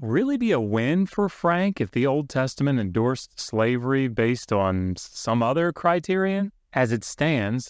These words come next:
there was a sharp distinction drawn in several passages between people based on whether they were Israelites or not. For example, in Leviticus twenty-five, the law stated that it was no longer legal to take fellow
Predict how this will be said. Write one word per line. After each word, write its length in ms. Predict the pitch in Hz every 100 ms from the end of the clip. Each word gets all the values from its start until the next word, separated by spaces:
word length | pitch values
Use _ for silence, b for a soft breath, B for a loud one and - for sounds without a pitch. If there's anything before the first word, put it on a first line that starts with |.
| - -
there 160 | 139
was 140 | 160 135
a 80 |
sharp 560 | 120 - - 143 170 -
distinction 640 | 180 - 127 113 - 127 113
drawn 440 | 107 110 139 123
in 100 | 104
several 380 | - 113 123 135
passages 600 | 120 120 113 104 98 107
between 400 | 117 - 117 110
people 440 | - 135 - 98
based 420 | 92 123 143 -
on 220 | 131 120 113
whether 260 | 113 113
they 160 | 104 101
were 160 | 95 117
Israelites 760 | 147 151 113 98 92 90 -
or 80 | 95
not. 320 | 87 92 127 - - -
For 160 | 131
example, 560 | 120 107 120 104 98 110
in 300 | 156 123 120
Leviticus 400 | 117 123 120 -
twenty-five, 760 | - 107 - 131 131 131 131 - - -
the 120 | 139
law 260 | 135 143 160
stated 600 | 147 - 131 131 139 139 -
that 240 | - 127 -
it 60 | -
was 240 | 123 117
no 320 | 120 131 139 151
longer 460 | 147 147 139 127
legal 540 | 110 117 139 123 110 113
to 180 | -
take 260 | - 113 107
fellow 440 | - 120 107 107